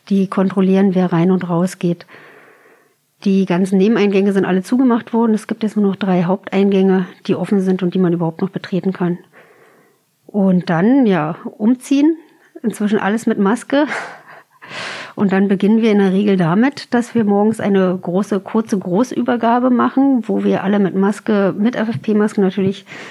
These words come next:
zusammensitzen, vom Nachtdienst kurz einmal alle Patienten erzählt bekommen, die auf Station sind, machen eine Einteilung, wer welche Patienten bekommt und dann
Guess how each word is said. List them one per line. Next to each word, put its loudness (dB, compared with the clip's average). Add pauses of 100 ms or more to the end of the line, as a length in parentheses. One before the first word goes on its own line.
(120)
zusammensitzen, 0 (200)
vom 0
Nachtdienst -2
kurz -6
einmal 0
alle -2
Patienten -2
erzählt -2
bekommen, -2
die 2
auf -2
Station 0
sind, 0 (420)
machen 0
eine 0
Einteilung, 2
wer 2
welche -2
Patienten -2
bekommt -2
und 0
dann 0